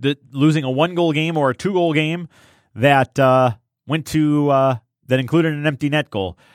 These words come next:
But again, the biggest chance for Detroit to win that game was in the first period, the two power plays, and they just couldn't cash in. Overall shots, again, twenty-nine to twenty-four in favor of the Avs.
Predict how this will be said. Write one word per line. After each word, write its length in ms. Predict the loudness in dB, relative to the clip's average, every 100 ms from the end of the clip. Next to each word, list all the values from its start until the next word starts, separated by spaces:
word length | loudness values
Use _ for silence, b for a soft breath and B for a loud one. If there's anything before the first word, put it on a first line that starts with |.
| b b
But 100 | 2
again, 220 | 2 0
the 80 | -2
biggest 380 | 2 2 2 0
chance 220 | -4 -4
for 100 | -6
Detroit 260 | -4 -2 -2
to 80 |
win 120 | -2 -2
that 180 | -2
game 160 | -2 -4
was 100 | -4
in 60 | -4
the 80 |
first 260 | -2 -4 -2
period, 240 | 0 0
the 60 | -2
two 180 | -4 0
power 320 | 2 2 2
plays, 380 | 0 0 0 -2
and 160 | -8 -14 b b -2
they 120 | 0
just 200 | 0 -2
couldn't 200 | -4 -2
cash 300 | 0 0 0
in. 240 | -4 -6 -10 -2
Overall 400 | 0 4 4 2
shots, 380 | 2 2 0 -4
again, 160 | -8
twenty-nine 640 | -8 -8 -6 -4 -2 -2 -4
to 80 |
twenty-four 800 | -6 -10 -8 -8 -6 -2 0 0
in 120 | -2
favor 240 | -2 -2 -2
of 100 | -2
the 140 | 0
Avs. 380 | 2 2 0